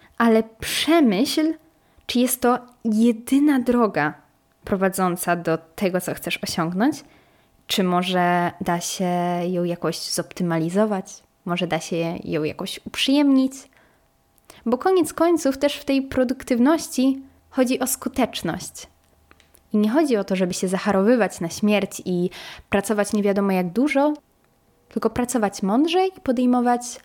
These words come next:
mądre działania. A bardzo mądrym działaniem, które sprzyja naszemu zdrowiu, naszej produktywności, naszemu nastrojowi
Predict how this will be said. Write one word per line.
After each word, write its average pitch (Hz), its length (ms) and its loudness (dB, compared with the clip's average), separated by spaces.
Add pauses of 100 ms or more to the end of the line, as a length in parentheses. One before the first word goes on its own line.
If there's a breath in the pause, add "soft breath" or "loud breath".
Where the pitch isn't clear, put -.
(280 soft breath)
mądre 247 640 2 (200)
działania. 165 560 0 (1080)
A 180 120 0 (180)
bardzo 277 420 2
mądrym 175 480 0
działaniem, 190 800 0
które 180 360 -2
sprzyja 175 800 0 (420)
naszemu 165 460 0
zdrowiu, 247 420 2
naszej 185 280 0
produktywności, 262 1160 2
naszemu 226 560 2
nastrojowi 269 1040 2